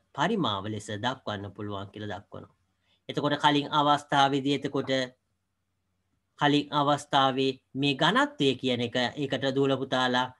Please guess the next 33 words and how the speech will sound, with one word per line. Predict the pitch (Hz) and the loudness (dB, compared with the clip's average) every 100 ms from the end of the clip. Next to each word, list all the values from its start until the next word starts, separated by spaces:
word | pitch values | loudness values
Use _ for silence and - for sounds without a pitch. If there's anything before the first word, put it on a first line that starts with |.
| _ - | _ -2
වරහණක් | 143 143 139 131 127 | 2 2 2 0 0
ඇතුලේ | 135 135 131 | -4 -2 -2
මෙහෙම | 139 208 | 0 0
ලියා | 143 127 123 120 | 0 2 2 2
ගන්න | 120 117 | 0 -2
එක | 113 | -4
හොඳ | 113 127 156 | -4 -2 -2
වේ. | 117 113 | -2 -2
ඇත්තටම | 107 - 113 113 113 113 123 | -4 -6 -10 -6 -6 -6 -8
ස්කන්ධය | - 127 117 117 120 | -8 -6 -4 -4 -6
කියන්නේ | 110 123 113 117 113 113 _ _ - | -4 -4 -4 -4 -6 -8 _ _ -2
M | 180 226 | -2 -2
කියන | - 120 110 | -2 -2 -2
එක, | 107 - 110 | -4 -4 -6
එතකොට | 107 104 117 117 117 | -6 -6 -8 -6 -6
පරිමාව | 131 139 156 117 104 101 | -4 -4 -2 -2 -4 -8
කියන්නේ | - 101 101 101 101 _ _ 120 | -8 -8 -6 -8 -10 _ _ -2
V | 143 160 | 0 0
කියන | - 104 98 | -2 -8 -8
එක. | 92 | -10
එතකොට | 104 - 104 110 | -12 -10 -10 -10
සිම්පල් | - 117 107 113 107 | -8 -8 -8 -8 -6
V | 113 110 | -6 -6
දක්වලා | 110 - 120 110 | -6 -8 -10 -6
තියෙන. | 120 113 | -6 -6
එතකොට | 113 120 123 117 - - - - | -8 -8 -6 -6 -6 -16 -20 -4
මෙහෙම | 156 214 269 | 0 2 2
ලියාගෙන | 269 277 262 147 123 120 | 2 4 4 4 2 -2
ඒක | 120 | -2
මතක | 127 131 - - | -4 -4 -6 -6
තියාගන්න | 123 120 107 110 110 | -2 -2 -2 -4 -6
එක | 110 117 | -6 -6
එතකොට | 117 117 117 | -8 -6 -4